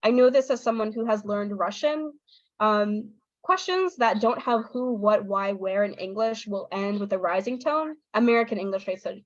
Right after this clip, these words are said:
should say, like, Do you like pizza? Whereas in Russian, it's actually going down.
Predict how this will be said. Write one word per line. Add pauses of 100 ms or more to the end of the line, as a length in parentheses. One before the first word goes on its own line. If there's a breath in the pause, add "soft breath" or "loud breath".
should
say,
like,
Do
you
like
pizza? (680)
Whereas
in
Russian,
it's
actually
going
down.